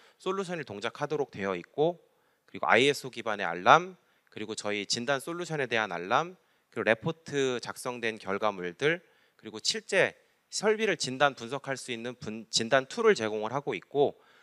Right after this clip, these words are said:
이러한 솔루션 기반의 젠 에이아이를 도입을 해서 한 단계 진화한 서비스를 만들어내고 있습니다. 이디에스 화면을 간략히 소개를 드리겠습니다.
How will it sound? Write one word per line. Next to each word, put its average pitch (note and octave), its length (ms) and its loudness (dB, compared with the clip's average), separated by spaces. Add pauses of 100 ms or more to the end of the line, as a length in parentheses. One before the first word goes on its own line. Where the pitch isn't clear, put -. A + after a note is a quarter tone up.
(140)
이러한 E3+ 380 6
솔루션 G#3+ 500 0
기반의 C3 600 0 (300)
젠 C3 300 4
에이아이를 A#2+ 460 2
도입을 G#2 400 -8
해서 F#2+ 360 -2 (280)
한 G#3+ 180 0
단계 G3+ 280 4
진화한 D#3 440 2
서비스를 C#3+ 460 -4
만들어내고 F#2+ 720 -4
있습니다. D#3 500 -10 (3000)
이디에스 F#3 520 2
화면을 C4 400 4
간략히 B2 420 -2
소개를 F3+ 280 2
드리겠습니다. G2 760 -4